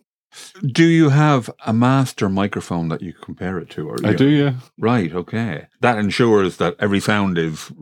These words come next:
Speaker 1: kind of related to it.
Speaker 2: Basically, I have it, its measurements and all the recordings made on it, and it's my microphone I use at home. I keep it out because I wanna see how it responds over time,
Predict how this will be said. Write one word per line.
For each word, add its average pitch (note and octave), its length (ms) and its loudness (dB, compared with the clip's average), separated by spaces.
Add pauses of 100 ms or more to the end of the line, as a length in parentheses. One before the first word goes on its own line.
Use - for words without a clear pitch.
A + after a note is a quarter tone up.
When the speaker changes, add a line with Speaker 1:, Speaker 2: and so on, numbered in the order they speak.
(180)
Speaker 1:
kind F#2 160 -8
of E2 80 -4
related F2 440 0
to G2 180 -6
it. F2 280 -8 (260)
Speaker 2:
Basically, D#3 500 2
I C3+ 140 4
have B2+ 220 2
it, C3+ 140 2 (100)
its - 280 -4
measurements B2 960 0 (420)
and G#2 160 -2
all G#2+ 160 2
the A2+ 100 2
recordings G#2+ 520 0
made G#2 220 2
on G#2 160 2
it, A2 320 -4 (100)
and F#2+ 320 -2
it's F2+ 220 -6
my G2+ 100 0
microphone F#2 480 -2
I F#2 60 -2
use F2+ 260 -4
at F#2+ 80 -6
home. G#2+ 300 -2 (580)
I A2 220 0 (100)
keep C#3+ 320 0
it C3+ 80 6
out G#2+ 380 4
because G2+ 240 -2
I G#2 60 4
wanna G2+ 280 0
see G#2 220 0
how F#2 160 2
it F#2 200 -2 (600)
responds F#2+ 520 -4
over F#2+ 180 -4
time, G2+ 500 -8